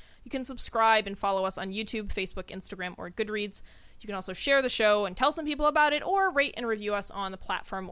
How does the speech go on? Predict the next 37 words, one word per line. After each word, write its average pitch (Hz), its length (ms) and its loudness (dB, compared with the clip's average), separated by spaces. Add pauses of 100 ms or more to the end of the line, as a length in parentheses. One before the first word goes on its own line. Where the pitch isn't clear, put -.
of 190 220 -6
your 185 100 -8
choice, 320 340 -6
whether 220 220 -2
that 196 180 -2
is 190 220 -6
iTunes, 269 420 -2
Podbean, 196 680 -2
or 165 400 -14
whatever. 185 480 -4 (640)
If - 160 -10
you 254 80 -4
want 240 120 2
to 233 40 0
contact 214 340 -2
us 185 100 -6
directly, 196 420 -4
you 190 160 -10
can 190 160 -10
send 180 180 -8
an 175 180 -14
email 269 500 -4
to - 100 -16
terriblebookclub 214 760 -4
at 175 120 -6
gmail 185 280 -6
dot 180 200 -6
com, 311 460 0
or 233 140 0
you 240 140 -4
can 240 140 -10
send 220 160 -6
us 220 80 -10
a 214 40 -8
message 175 360 -10
on 180 200 -10
Goodreads, 262 460 -4